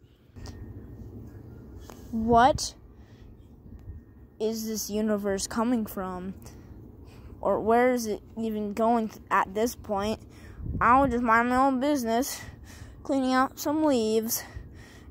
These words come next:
and they were like, "Yahoo, uh, something time, yee." And I said, "Um, what?" So I shot him with the gun, 'cause, uh, why not?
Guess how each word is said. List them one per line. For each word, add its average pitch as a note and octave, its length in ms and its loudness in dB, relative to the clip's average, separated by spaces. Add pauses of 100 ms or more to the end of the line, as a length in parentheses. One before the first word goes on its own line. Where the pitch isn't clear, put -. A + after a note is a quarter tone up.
and A#3+ 140 0
they C4 100 6
were A#3+ 120 6
like, G#3+ 240 2 (220)
"Yahoo, F#4+ 800 4
uh, G3+ 280 2
something C#4 360 4
time, G#3 600 -2 (420)
yee." B3 500 2 (640)
And A3 100 -2
I A#3 120 4
said, G3+ 360 -2
"Um, G3 380 -4 (420)
what?" A3 400 -4 (840)
So G#3 100 -8
I G3+ 180 0
shot A3+ 400 0
him A#3 80 -2
with A#3 100 -2
the A#3 60 -2
gun, G3+ 300 -2
'cause, F#3+ 320 -4
uh, F3 220 -2
why G#3 240 2
not? G#3+ 320 -2